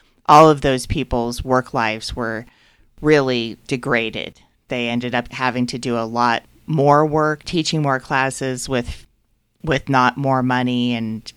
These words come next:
no relief on the, um, on the service side.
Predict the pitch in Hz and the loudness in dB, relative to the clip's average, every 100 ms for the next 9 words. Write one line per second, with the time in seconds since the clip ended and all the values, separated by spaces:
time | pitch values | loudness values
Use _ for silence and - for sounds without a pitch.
0 | - - 156 160 143 135 127 120 123 117 | -20 -12 -6 -2 0 -2 -4 -8 -8 -10
1 | 117 127 117 113 113 113 113 113 110 104 | -10 -10 -8 -6 -6 -8 -8 -8 -8 -10
2 | 107 117 151 - _ _ 139 123 123 - | -12 -16 -20 -20 _ _ -6 -4 -4 -6
3 | 127 117 113 - 110 110 | -6 -6 -10 -10 -12 -14